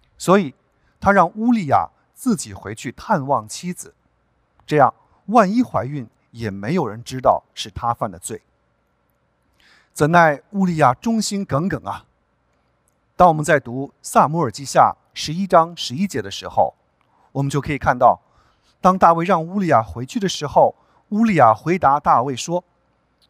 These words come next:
：“约柜、以色列人和犹大人都住在棚里，我主人约押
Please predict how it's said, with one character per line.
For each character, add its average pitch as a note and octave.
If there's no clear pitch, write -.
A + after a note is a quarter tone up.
：“约 A#3
柜、 -
以 C#3
色 D#3+
列 G#3
人 A#2
和 C#3
犹 C#3
大 G3
人 A2
都 G#3+
住 G3
在 A#2
棚 G2
里， G3+
我 A3+
主 C3+
人 C#3
约 G#3
押 G3+